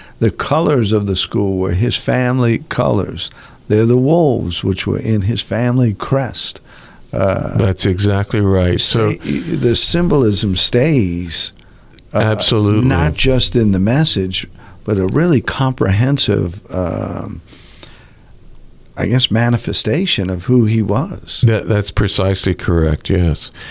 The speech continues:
Speaker 2: Uh, Saint Ignatius Loyola, uh, was born in the, uh, fourteen hundreds, fourteen ninety-one, I think it is.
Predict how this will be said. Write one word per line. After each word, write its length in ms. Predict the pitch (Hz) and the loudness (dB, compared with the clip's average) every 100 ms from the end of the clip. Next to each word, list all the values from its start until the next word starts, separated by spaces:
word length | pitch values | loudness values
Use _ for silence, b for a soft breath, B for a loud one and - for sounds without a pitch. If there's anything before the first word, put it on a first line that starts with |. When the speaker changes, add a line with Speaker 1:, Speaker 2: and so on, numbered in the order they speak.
| B B B - | B B B -6
Speaker 2:
Uh, 100 | - | -4
Saint 280 | - 139 143 | -2 0 2
Ignatius 640 | 147 127 143 156 143 - | 2 2 0 0 -2 0
Loyola, 720 | 117 104 104 131 147 117 101 - - | 2 4 4 4 2 2 0 -4 -4
uh, 220 | 101 65 - _ - - | -2 -4 -10 _ -16 -12
was 440 | - 113 107 101 - - | -2 2 2 2 -2 -8
born 560 | 101 104 107 113 117 101 | -2 2 2 2 0 -2
in 220 | 117 101 | -2 0
the, 320 | 87 92 - - - - - - | 2 0 -2 -10 -20 -20 -20 -6
uh, 320 | 98 92 85 - - - - - | -2 -2 -2 -6 -10 -20 -20 -12
fourteen 480 | - 117 - 123 | -4 -4 -2 -2
hundreds, 480 | 104 104 117 160 160 | 0 0 0 0 -2
fourteen 580 | - 110 - - 110 101 | -4 -6 -6 -2 -2 0
ninety-one, 800 | 98 101 101 92 92 98 113 - | 0 2 2 0 -2 -2 -2 -2
I 60 | |
think 260 | 143 - - | -4 -6 -4
it 80 | - | -4
is. 180 | 143 | -4